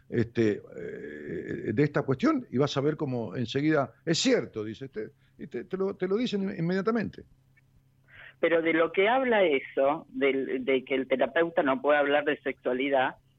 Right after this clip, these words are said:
Speaker 2: es de su propia problemática no resuelta.
Speaker 1: Pero lógico,
Speaker 2: Sea cual
Speaker 1: <laughs> pero,
Speaker 2: fuere.
Speaker 1: pero más, pero más vale. Eh, eh, eh, pero
Speaker 2: Sea cual
Speaker 1: escuchame
Speaker 2: fuere.
Speaker 1: una cosa, un, un médico psiquiatra psicoanalista, que no es el que yo te nombré, que es compañero y de equipo y fue profesor mío en psicopatología inclusive,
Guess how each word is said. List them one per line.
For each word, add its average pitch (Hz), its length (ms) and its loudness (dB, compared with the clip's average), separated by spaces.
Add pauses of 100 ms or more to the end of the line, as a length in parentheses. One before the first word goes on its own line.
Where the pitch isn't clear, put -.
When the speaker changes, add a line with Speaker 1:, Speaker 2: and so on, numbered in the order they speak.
Speaker 2:
es 233 100 -4
de - 160 0
su 143 160 -2
propia 208 360 0
problemática 127 720 2
no 127 180 0
resuelta. 127 840 -4 (140)
Speaker 1:
Pero 190 240 4
lógico, 320 440 4
Speaker 2:
Sea 294 40 2 (100)
cual - 220 2
Speaker 1:
<laughs> - 40 -18
pero, 196 60 -10
Speaker 2:
fuere. 233 300 2
Speaker 1:
pero 220 180 -2
más, 214 140 -8 (440)
pero 202 200 -2
más 185 220 -6
vale. 254 340 -2
Eh, 160 340 -14
eh, 165 320 -6 (120)
eh, 160 60 0 (360)
pero 156 160 0
Speaker 2:
Sea - 80 -2 (100)
cual 151 160 4
Speaker 1:
escuchame 214 300 -2
Speaker 2:
fuere. 233 120 -6
Speaker 1:
una 180 60 -6
cosa, 120 480 -4
un, 233 200 2
un 269 200 0
médico 294 400 2
psiquiatra 127 680 -2
psicoanalista, 90 1000 -2
que 92 120 -2
no 80 80 0
es 87 80 -2
el 98 60 -2
que 80 100 -4
yo 90 100 0
te 80 100 -8
nombré, 90 300 2
que 85 80 -2
es - 60 -4
compañero 82 680 -2
y 73 60 -4
de 71 160 -6
equipo 92 340 0
y 82 40 2
fue 95 160 2
profesor 87 400 0
mío 87 160 2
en 78 60 -2
psicopatología 78 760 -2
inclusive, 82 380 -2